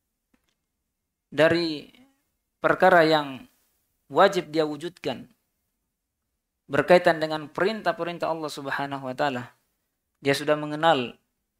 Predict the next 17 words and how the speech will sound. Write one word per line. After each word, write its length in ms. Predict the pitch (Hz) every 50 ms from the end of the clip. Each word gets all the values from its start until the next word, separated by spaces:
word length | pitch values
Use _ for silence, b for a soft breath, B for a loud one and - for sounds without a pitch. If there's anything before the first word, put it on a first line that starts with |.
| _ -
mempelajari 640 | 131 131 131 127 135 131 131 131 143 143 139 139 139
perintah, 480 | - 135 139 135 131 127 120 135 135 - - - _ _ _ _ _ _ _ _ _ _ _ _ _ _ _ _ _ _ _ _ _ _ _ _ _ _ _ _ -
mengilmui 560 | 139 139 143 143 147 147 151 170 175 175 160
perintah 400 | - 151 147 147 143 135 139 131
tersebut. 480 | - 131 113 - - 127 131 135 123 - _ _ _ _ _ _ _ _ _ _ _
Kemudian 300 | - 135 135 147 160 160
dia 100 | 156 160
sudah 300 | 156 - 156 160 151 156 - -
mencintai 720 | 165 165 170 170 - - 175 170 160 - 202 214 202 185
perintah 340 | - 160 160 156 151 139 139
tersebut. 480 | 127 - 131 123 - 131 123 131 123 - _ _ _ _ _ _ _ _ _ _ _ _ _ _ _ _ _ _ _ _ _ _
Yang 300 | - 135 139 135 139 143
ketiga, 260 | - 160 156 156 147
dia 140 | 143 156 160
punya 300 | 156 - 156 165 165 165
tekad 340 | 165 - 196 196 214 208 202 202
untuk, 320 | 196 208 202 226 220 -